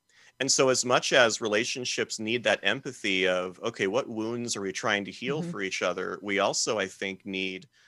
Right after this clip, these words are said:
Speaker 1: a certain level of, uh, patience, acceptance,
Speaker 2: Mm.
Speaker 1: to know what our boundaries are. Okay, what will I put up with? What won't I?
Speaker 2: Mm-hmm.
Speaker 1: And also within that space, can we, uh,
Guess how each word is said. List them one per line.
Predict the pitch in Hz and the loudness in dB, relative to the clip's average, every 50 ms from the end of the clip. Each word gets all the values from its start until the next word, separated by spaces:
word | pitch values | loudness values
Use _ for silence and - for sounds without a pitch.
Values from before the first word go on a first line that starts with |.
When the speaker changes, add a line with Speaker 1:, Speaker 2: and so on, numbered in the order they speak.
| _ _ - | _ _ -6
Speaker 1:
a | 110 | -4
certain | - - - 117 117 - 123 110 101 | -2 0 0 -2 -4 -4 -6 -6 -4
level | 95 95 95 101 98 104 98 95 95 | -2 0 0 0 0 -2 -2 -2 -4
of, | 92 92 92 90 90 - - _ _ _ _ _ _ _ _ _ _ _ _ _ _ _ _ - - _ - | -4 -6 -8 -10 -12 -16 -20 _ _ _ _ _ _ _ _ _ _ _ _ _ _ _ _ -18 -18 _ -12
uh, | 107 92 - - - _ | -12 -12 -10 -12 -14 _
patience, | - 135 147 143 - - 131 123 123 - - | -10 -10 -8 -8 -8 -8 -8 -8 -8 -8 -8
acceptance, | - - - - - 135 135 - - 170 175 175 180 185 180 180 175 175 170 165 170 | -6 -6 -4 -4 -2 -4 -4 -4 -4 -2 0 2 2 2 2 2 2 0 -2 -4 -6
Speaker 2:
Mm. | 151 - _ _ _ - | -10 -14 _ _ _ 0
Speaker 1:
to | 165 151 | 2 4
know | 147 139 131 135 151 185 196 | 4 6 6 6 6 6 6
what | 156 143 123 | 6 6 6
our | 107 113 156 220 220 | 6 6 6 6 6
boundaries | 143 110 98 95 101 98 95 98 95 90 - | 6 4 4 4 0 -2 -4 -6 -4 0 2
are. | 98 90 90 90 92 104 117 - - | 2 4 4 4 4 2 0 0 -2
Okay, | 120 127 - 123 104 | -2 -2 0 0 2
what | 101 123 - | 2 2 2
will | 160 160 160 | 2 2 2
I | 151 | 0
put | 147 - 147 127 | 0 0 0 2
up | 117 113 - | 2 2 2
with? | 123 113 110 - | 0 -4 -2 0
What | 110 110 - | 0 0 0
won't | 107 110 101 95 90 | 0 0 -2 -2 -2
I? | 104 90 90 92 113 139 - _ _ | -2 -2 -2 -2 -6 -8 -12 _ _
Speaker 2:
Mm-hmm. | 208 196 165 190 - - - - _ _ _ _ _ _ _ - | 2 2 2 0 -4 -8 -12 -20 _ _ _ _ _ _ _ 2
Speaker 1:
And | 180 214 220 170 | 2 4 6 6
also | 127 147 190 - - 139 113 | 6 6 6 4 2 2 2
within | 113 113 113 - - 117 120 156 175 147 | 2 0 -2 0 0 2 2 2 4 4
that | 113 98 - - | 4 4 2 2
space, | - - - 104 92 92 95 110 - - - - - - - _ _ _ _ _ _ _ _ | -2 2 4 4 6 6 4 2 2 0 -2 -2 -4 -6 -10 _ _ _ _ _ _ _ _
can | - 123 113 110 | -8 -6 -6 -4
we, | 101 107 110 117 127 127 127 127 127 127 123 120 120 120 107 - _ - | -2 0 0 2 2 2 0 0 -2 -2 -4 -4 -6 -8 -12 -14 _ -10
uh, | - 101 98 95 95 95 95 95 | -6 -4 -2 -2 -2 -4 -6 -8